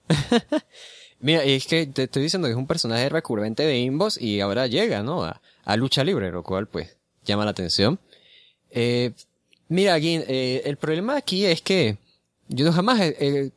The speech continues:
he tomado cerveza negra en mi vida, o sea, en, en mi vida he visto cerveza negra, o sea, en televisión y ya, pero acá no, no, nunca he visto cerveza negra, entonces me quedo con, con la amarilla, pues, la de siempre, ¿no? Porque es la que he tomado.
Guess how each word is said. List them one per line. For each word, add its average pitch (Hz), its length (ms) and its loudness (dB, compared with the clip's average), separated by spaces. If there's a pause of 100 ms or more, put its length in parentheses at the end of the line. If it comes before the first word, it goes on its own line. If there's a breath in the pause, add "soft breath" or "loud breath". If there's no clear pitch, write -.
(140)
he 127 100 -2
tomado 165 300 4
cerveza 113 340 0
negra 113 320 0
en 104 100 0
mi 110 140 0
vida, 120 340 0
o 98 40 -6
sea, 107 220 0
en, - 120 -2
en 131 300 -2
mi 135 120 0
vida 170 380 0
he 131 80 2
visto 143 400 0
cerveza 113 420 0
negra, 113 300 0
o 87 40 0
sea, 85 360 -2
en 104 100 -4
televisión 110 520 2
y 139 100 2
ya, 131 260 2
pero 104 140 0
acá 113 360 0 (680)
no, 110 300 2
no, 107 200 2
nunca 139 360 2
he 131 40 4
visto 139 240 4
cerveza 104 360 2
negra, 117 240 2
entonces 95 320 -2
me 98 100 -2
quedo 107 180 -2
con, 92 320 -2 (300 soft breath)
con 104 80 -4
la 101 60 2
amarilla, 123 340 2
pues, 104 300 -8
la 98 240 0
de 92 100 0
siempre, 139 400 2
¿no? 127 200 -2 (120)
Porque 90 340 -4
es 87 100 -6
la 107 100 0
que - 80 -2
he - 20 -6
tomado. 104 420 2